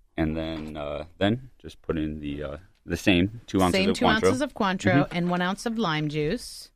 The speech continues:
Speaker 2: with a little, you have four ounces of club soda.
Speaker 1: Yep.
Speaker 2: Wow, that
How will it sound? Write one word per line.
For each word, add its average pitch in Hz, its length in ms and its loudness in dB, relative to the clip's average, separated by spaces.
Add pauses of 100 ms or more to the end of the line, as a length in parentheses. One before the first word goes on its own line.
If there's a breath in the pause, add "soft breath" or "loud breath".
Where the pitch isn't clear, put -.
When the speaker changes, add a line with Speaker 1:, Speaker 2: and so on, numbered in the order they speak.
(1040)
Speaker 2:
with 160 180 -4
a 170 60 -4
little, 170 760 -2 (280)
you 170 100 -2
have 170 160 -2
four 175 260 -2
ounces 156 320 -2
of 151 120 -6
club 151 220 -4
soda. 170 340 -2 (240)
Speaker 1:
Yep. - 160 -2 (3500)
Speaker 2:
Wow, 156 240 -4
that 143 160 -14